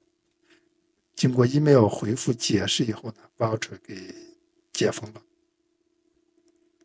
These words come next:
下面来看如何让速度倍增。第一点呢，就是要是，我使用的是V lace加 Reality 的协议，相比老旧的协议呢，不易被封。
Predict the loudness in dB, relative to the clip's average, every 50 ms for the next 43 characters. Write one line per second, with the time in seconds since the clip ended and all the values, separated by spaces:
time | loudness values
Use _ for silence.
0 | _ _ _ _ _ _ _ _ _ _ -4 8 10 10 12 12 8 6 6 6
1 | 4 6 6 6 6 6 4 -4 -12 -8 -2 0 0 0 2 4 6 6 6 6
2 | 4 2 2 2 2 0 0 -2 -8 0 2 4 4 4 4 2 2 2 0 -4
3 | _ _ _ _ _ _ _ _ _ _ _ _ _ _ _ _ _ _ _ _
4 | _ _ 0 2 2 4 4 4 4 4 2 0 -2 -2 -4 -2 -4 -2 -2 -2
5 | -2 -2 -6 -8 -12 -18 _ _ -6 -6 -6 -6 -8 -12 _ _ _ 6 6 6
6 | 6 6 2 2 4 6 6 6 6 6 4 2 0 0 -2 -4 -6 -16 -20 -20
7 | -20 _ _ _ 10 12 12 12 12 10 10 8 4 2 2 2 4 6 6 6
8 | 4 2 -2 0 0 0 4 8 10 10 10 10 8 6 0 -4 -4 -2 -2 -2
9 | -4 -4 -6 -6 -6 -8 -8 -10 _ _ _ _ _ _ _ _ -20 -20 -20 -12
10 | _ 6 8 10 10 12 12 10 10 8 6 4 4 6 6 8 8 6 4 4
11 | 2 0 0 0 0 -2 -4 -4 -6 -10 -10 -10 -8 -6 -6 -6 0 0 0 0
12 | 0 0 -2 -2 -2 -4